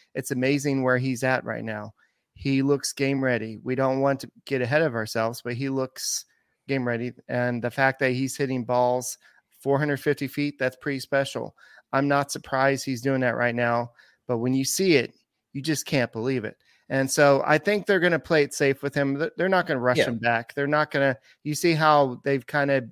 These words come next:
Speaker 1: uh, baby stepped with Michael Brantley, took the long st-, uh, process to get him back. And I think especially after,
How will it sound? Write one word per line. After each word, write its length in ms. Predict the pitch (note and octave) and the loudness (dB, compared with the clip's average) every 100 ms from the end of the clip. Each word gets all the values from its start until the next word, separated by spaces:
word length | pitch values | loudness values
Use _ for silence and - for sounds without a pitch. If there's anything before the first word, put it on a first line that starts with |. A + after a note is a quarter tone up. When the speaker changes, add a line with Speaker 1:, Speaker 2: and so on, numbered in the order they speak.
| - - | -14 -6
Speaker 1:
uh, 240 | C#3 C3 B2+ - | -2 0 0 -2
baby 240 | C#3 C3 | -2 -2
stepped 520 | C3+ - C3+ C3 - - | -6 -4 -2 -2 -6 -4
with 200 | B2+ B2 | -4 -2
Michael 300 | B2 B2+ B2+ | -2 -2 -4
Brantley, 500 | A#2+ B2+ B2 C3 C3 A#2+ _ _ _ | -2 0 0 -2 -4 -6 _ _ _
took 260 | - C#3+ - | -2 -2 -2
the 260 | C3 B2+ | 0 0
long 340 | B2 B2+ B2+ B2+ | 2 2 0 -2
st-, 260 | - C3 | -6 -4
uh, 60 | B2 | -4
process 560 | - B2+ A#2+ B2+ A#2+ - | 0 0 0 -2 -4 -6
to 120 | B2 | -10
get 220 | B2+ A#2 | -8 -8
him 340 | C3 B2+ B2 - _ _ - | -6 -6 -6 -12 _ _ 0
back. 400 | C3 A#2 C3 - | 0 0 -4 -8
And 200 | C#3 C3 | -6 -2
I 120 | B2+ C3+ | 0 0
think 320 | C#3+ C3+ - | -2 -2 -6
especially 640 | B2 - C3+ - C3+ C3 | -10 -4 -4 -2 -2 -2
after, 600 | B2+ B2+ - C3 A#2+ A#2+ | -2 -4 -2 -4 -2 -4